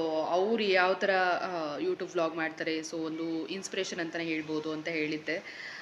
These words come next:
So ಅವ್ರ ಅಮ್ಮಂಗೆ ಹುಷಾರಿಲ್ದಾಗ ಕೂಡ ನಾನು ವಿಡಿಯೋ ಮಾಡಾಕಿದ್ದೆ, ಕ್ಯಾನ್ಸರ್ ಅಂತ ಗೊತ್ತಾದಾಗ.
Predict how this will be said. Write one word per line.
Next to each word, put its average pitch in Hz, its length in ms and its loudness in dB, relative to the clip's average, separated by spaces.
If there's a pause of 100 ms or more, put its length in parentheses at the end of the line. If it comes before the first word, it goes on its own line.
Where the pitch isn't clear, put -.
(180)
So 196 60 2
ಅವ್ರ 185 140 6
ಅಮ್ಮಂಗೆ 190 260 0
ಹುಷಾರಿಲ್ದಾಗ 175 460 2
ಕೂಡ 170 180 -2
ನಾನು 160 460 -2
ವಿಡಿಯೋ 160 220 0
ಮಾಡಾಕಿದ್ದೆ, 160 440 -2
ಕ್ಯಾನ್ಸರ್ 160 440 -2
ಅಂತ 160 140 -2
ಗೊತ್ತಾದಾಗ. 156 560 -6